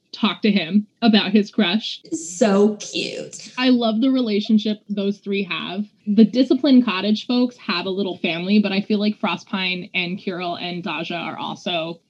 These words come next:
Speaker 1: little Forge family. I have a note for Brittany. There's a bit somewhere in this chapter where Briar refers to Flick as his mate. And he's like, "It wasn't exactly true because technically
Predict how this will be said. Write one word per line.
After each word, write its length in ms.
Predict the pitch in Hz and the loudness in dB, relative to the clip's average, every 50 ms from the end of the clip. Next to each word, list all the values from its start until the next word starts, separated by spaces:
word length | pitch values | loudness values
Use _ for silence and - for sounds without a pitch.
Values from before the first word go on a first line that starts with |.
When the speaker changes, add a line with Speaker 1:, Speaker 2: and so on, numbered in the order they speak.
| _ | _
Speaker 1:
little 200 | 233 226 208 214 | -2 0 0 -2
Forge 440 | 208 - 214 190 147 208 - - - | -2 -4 -8 -8 -8 -10 -12 -12 -14
family. 500 | - - - 262 233 240 220 - 240 - _ _ _ _ _ _ _ _ _ - | -14 -14 -14 -16 -18 -10 -4 -4 -4 -4 _ _ _ _ _ _ _ _ _ 0
I 60 | 302 | 2
have 160 | 330 320 349 | 2 2 0
a 80 | 330 349 | 0 2
note 180 | 349 320 302 - | 2 2 2 4
for 120 | 320 277 | 2 2
Brittany. 560 | 220 240 233 240 240 214 180 175 185 214 - _ _ _ _ | 4 4 0 2 0 0 -2 0 -4 -6 -6 _ _ _ _
There's 240 | - 240 247 262 214 | 8 8 8 10 10
a 60 | 269 | 8
bit 380 | 208 208 254 254 262 262 262 - - 220 - | 6 6 4 4 4 2 2 -4 -14 -14 -2
somewhere 800 | - 269 269 262 247 240 226 226 226 220 214 208 208 202 - - _ _ _ - | 2 6 8 8 8 8 6 4 4 4 4 4 2 0 -2 -8 _ _ _ 2
in 180 | 220 226 220 | 6 8 8
this 200 | 214 214 208 - | 8 8 2 -2
chapter 640 | - - 208 202 208 - 214 202 196 190 185 - - _ _ _ | -4 -4 -4 -4 -2 -2 -4 -4 -4 -4 -8 -10 -12 _ _ _
where 600 | - 196 190 208 202 196 190 190 185 180 175 - - | -14 -6 -2 0 0 0 0 -2 -4 -6 -8 -10 -12
Briar 500 | - 196 208 185 170 175 190 202 202 202 | -10 -8 -6 -4 -2 -2 -2 -2 -2 -2
refers 480 | 202 202 208 208 - 202 196 202 208 - | 0 0 -2 -2 -2 -4 -4 -4 -4 -2
to 80 | - 214 | -4 -4
Flick 340 | 208 _ - 185 196 - - | -4 _ -8 -10 -8 -4 -4
as 140 | 208 208 - | -4 0 0
his 180 | 208 175 170 | -2 -2 -2
mate. 480 | 165 160 147 160 202 254 254 - - _ _ _ _ _ - | -6 -4 -2 0 -2 -2 -2 -6 -16 _ _ _ _ _ 4
And 160 | 220 214 208 | 6 8 8
he's 260 | 190 214 226 214 214 | 8 8 6 6 4
like, 320 | 214 214 196 190 185 - | 2 0 0 0 -2 -4
"It 100 | - 247 | -4 -2
wasn't 280 | 254 359 453 427 415 370 | 0 0 0 0 0 4
exactly 500 | 339 262 240 262 277 277 277 277 269 254 | 4 4 4 4 0 0 0 4 4 4
true 320 | 226 - 285 269 269 262 | 4 6 6 6 6 6
because 300 | 220 233 208 220 208 - | 4 4 2 2 2 0
technically 1000 | - - 262 262 262 247 277 269 233 269 277 262 262 254 254 247 247 240 226 - | 0 -4 -4 -2 2 2 2 2 4 6 8 8 10 10 10 8 8 6 4 -2